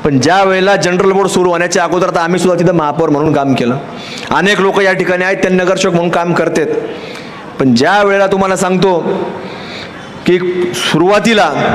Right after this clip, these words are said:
जनरल बोर्डच्या आणि शेवटला जेव्हा राष्ट्रगीत चालू होतं, इथं आम्ही पाहिलं, इथले लो-, हे लोक उठून बाहेर निघून जातात.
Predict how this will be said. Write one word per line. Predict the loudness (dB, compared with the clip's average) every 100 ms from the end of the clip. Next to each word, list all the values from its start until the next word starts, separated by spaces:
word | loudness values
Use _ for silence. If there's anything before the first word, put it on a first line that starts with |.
| 0
जनरल | -2 0 0
बोर्डच्या | 0 0 -2 -2 -6 -8 -12 -14 -16 -16 -16 -16 -16 -16 -16 -16 -16 -18 -18 -18 -18 -18 -18 -18 -18 -18 -12 -4
आणि | -2 0
शेवटला | 2 2 2 2 0 0 -2 -2 -2
जेव्हा | 0 0
राष्ट्रगीत | 0 0 0 -2
चालू | 0 2 2
होतं, | 2 0 0 -2 -4 -8 -10 -12 -12 -14 -4
इथं | 0 2
आम्ही | 2 2 2
पाहिलं, | 2 4 2
इथले | 2 2 2
लो-, |
हे | 2 2
लोक | 2 2 2 0 0
उठून | 0 2 2
बाहेर | 2 2
निघून | 2 2 2
जातात. | 0 -2